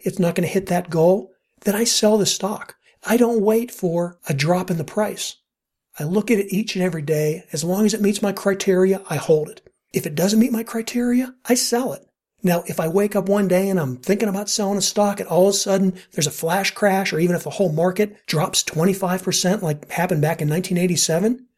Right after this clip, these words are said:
no, I'm not gonna sell at that point, because history has taught me in those type of cases,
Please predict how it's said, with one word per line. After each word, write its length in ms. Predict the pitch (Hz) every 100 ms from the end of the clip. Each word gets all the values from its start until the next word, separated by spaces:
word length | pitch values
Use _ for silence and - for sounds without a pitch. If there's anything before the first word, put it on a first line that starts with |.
| _ _ _ -
no, 240 | 262 294
I'm 60 | 262
not 140 | 262
gonna 100 | 254
sell 320 | 240 - 254
at 80 | 311
that 220 | 214 151
point, 360 | - 151 123 -
because 320 | - 180 170 -
history 360 | 247 247 240
has 140 | 214 -
taught 320 | - 262 233
me 120 | 180
in 220 | 196 151
those 220 | 160 208 233
type 240 | 202 -
of 120 | 135
cases, 500 | - 220 - 180 147